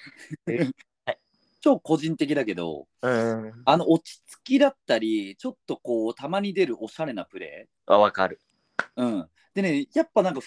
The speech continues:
Speaker 2: 瞰の目で見てるっていうかね、落ち着いてんだよね、すごい。
Speaker 1: うん。まあ、なんかセンターフォワードって感じじゃないけど、うま-、うまい。
Speaker 2: じゃないよね。
Speaker 1: うん。
Speaker 2: うん。そうそう、トッ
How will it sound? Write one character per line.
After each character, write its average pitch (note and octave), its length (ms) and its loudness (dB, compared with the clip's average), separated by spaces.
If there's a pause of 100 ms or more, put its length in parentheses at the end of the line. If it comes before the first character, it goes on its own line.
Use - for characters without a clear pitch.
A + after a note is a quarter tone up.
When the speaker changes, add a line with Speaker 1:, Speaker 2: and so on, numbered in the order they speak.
Speaker 2:
瞰 D4 300 2
の D4 80 2
目 C#4+ 100 2
で F#3+ 60 -2
見 D#3 100 -4
て - 80 -6
る A2+ 60 -6
っ - 20 -20
て - 80 -8
い F2+ 40 -6
う - 20 -4
か G2+ 80 -6
ね、 F2+ 260 -10 (160)
落 A#3+ 220 -8
ち - 40 -20
着 F4 180 2
い - 40 -18
て F#4+ 100 6
ん C4 60 2
だ F#2 80 -8
よ E2 80 -12
ね、 D#2+ 200 -12
す - 180 -14
ご F#2+ 80 -4
い。 - 20 0
Speaker 1:
う - 40 0
ん。 - 40 -4 (1300)
ま E3 100 2
あ、 G3+ 60 4
な - 0 -
ん D3+ 60 0
か - 60 -10
セ - 80 -2
ン G#3+ 100 -2
タ G#3+ 280 2
ー - 20 -4
フ - 160 -6
ォ - 40 0
ワ D#3+ 100 2
ー - 20 4
ド C3 80 -6
っ - 40 -10
て C3 80 -10
感 C3 180 -6
じ C#3+ 40 -10
じ D3 60 -2
ゃ B2 60 -2
な B2 140 -2
い G#2+ 60 -6
け G2+ 100 -6
ど、 F#2 240 -6
う - 100 -16
ま-、 G#2 240 -4
う - 40 -16
ま - 20 -10
い。 - 20 -10
Speaker 2:
じ C4+ 80 6
ゃ D4 40 8
な F4 120 6
い D4 100 6
よ G#2+ 140 4
ね。 F#2+ 240 0 (260)
Speaker 1:
う G#2 80 -6
ん。 A#2 60 -2
Speaker 2:
う A#2+ 60 4 (100)
ん。 E2+ 100 -2 (880)
そ C#3+ 100 4
う - 20 2
そ A2+ 160 -2
う、 - 40 -4
ト D#3+ 160 0
ッ - 40 -4